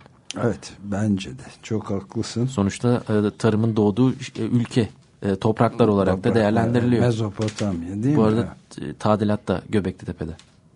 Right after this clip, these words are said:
Speaker 2: Aralık ayına kadar tadilatta kalacağı söyleniyor. Eğer gidip bu toprak, bu bölgeyi gezmek isteyenler varsa.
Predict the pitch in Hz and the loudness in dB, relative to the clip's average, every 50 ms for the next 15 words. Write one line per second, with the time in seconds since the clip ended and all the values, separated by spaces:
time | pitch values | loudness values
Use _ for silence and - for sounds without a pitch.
0 | _ _ _ _ _ _ _ _ _ _ _ _ _ _ _ _ _ _ _ - | _ _ _ _ _ _ _ _ _ _ _ _ _ _ _ _ _ _ _ -6
1 | - 107 104 107 107 - 101 98 95 92 101 104 110 - - - 98 98 98 92 | -4 -2 0 0 0 0 0 0 0 -2 -2 -2 -2 -2 0 0 0 0 0 0
2 | 95 90 - 95 - 87 87 85 90 90 87 - 87 85 82 82 82 82 101 - | -2 -4 -4 -8 -6 -4 -6 -4 -4 -6 -4 -4 -4 -4 -4 -6 -6 -8 -10 -8
3 | - 90 90 85 - 95 82 101 - - - - - 92 98 92 - 98 92 - | -6 -6 -6 -6 -6 -8 -10 -10 -10 -12 -16 -14 -12 -10 -10 -6 -6 -6 -6 -4
4 | 95 92 98 95 98 104 95 98 101 95 92 90 95 90 90 90 98 98 92 92 | -6 -6 -6 -6 -6 -4 -2 0 0 0 0 0 -2 -2 -2 -2 -2 -2 -2 -2
5 | 92 87 - - - 98 95 95 95 95 92 95 98 95 95 - - | -6 -8 -8 -10 -6 -4 -4 -2 -2 -2 -2 -2 -2 -4 -4 -6 -10